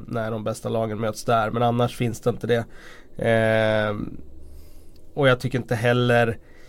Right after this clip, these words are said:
att det finns riktigt någon själ i, i landslagsfotbollen längre på det sättet som det fanns förut. Eh,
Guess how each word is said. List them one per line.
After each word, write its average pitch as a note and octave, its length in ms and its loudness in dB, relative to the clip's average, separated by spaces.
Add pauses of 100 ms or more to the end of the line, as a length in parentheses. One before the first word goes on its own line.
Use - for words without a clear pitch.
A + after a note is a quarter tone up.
(140)
att - 120 -8
det C3 60 -2
finns B2+ 380 -2
riktigt C3 440 -6
någon B2 160 0
själ B2+ 480 4
i, A#2+ 360 -2 (480)
i A#2+ 260 -4
landslagsfotbollen A#2 960 2
längre A2+ 500 0
på - 100 -6
det A2 160 0
sättet - 500 -4
som A2 360 -2
det A2+ 80 -2
fanns A2 340 0
förut. A2 680 0
Eh, G#2+ 720 -2